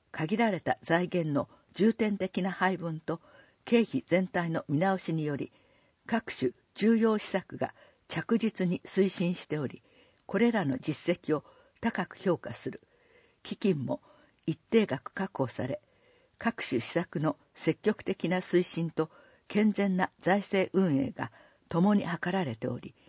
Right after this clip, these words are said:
今後の財政運営にも配慮したものと認め、賛成する。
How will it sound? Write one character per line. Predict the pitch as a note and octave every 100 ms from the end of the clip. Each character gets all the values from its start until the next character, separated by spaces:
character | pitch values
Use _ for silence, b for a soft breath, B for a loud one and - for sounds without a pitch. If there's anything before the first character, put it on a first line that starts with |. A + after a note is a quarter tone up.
| b b b
今 | - G#3
後 | G3+ F#3+
の | E3 - b b b
財 | D#3 G3
政 | G#3+ - G#3 -
運 | A3 F3
営 | C3+ C3+
に | C3
も | C3+ - -
配 | F#3+ G3
慮 | C3+
し | -
た | C3
も | C3+
の | E3+
と | -
認 | B2+ A2 C3
め、 | B2+ - b b b
賛 | - F3 F3
成 | - D3
す | D3 -
る。 | C3